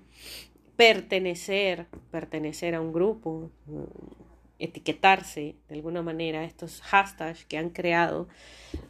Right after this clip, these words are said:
pues precisamente por eso se llaman etiquetas por una razón, porque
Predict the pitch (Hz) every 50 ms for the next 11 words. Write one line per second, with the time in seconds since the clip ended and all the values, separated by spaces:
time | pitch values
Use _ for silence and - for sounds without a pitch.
0 | - - - - - 180 170 175 185 175 165 - 202 190 196 185 190 185 180 175
1 | 175 175 202 226 226 196 170 165 160 185 185 190 185 185 165 - - 233 262 254
2 | - 175 170 - 175 165 175 180 180 170 170 165 160 - - 202 208 202 170 160
3 | 160 - - _ _ - - - - - 165 170 - - 165 165 - - -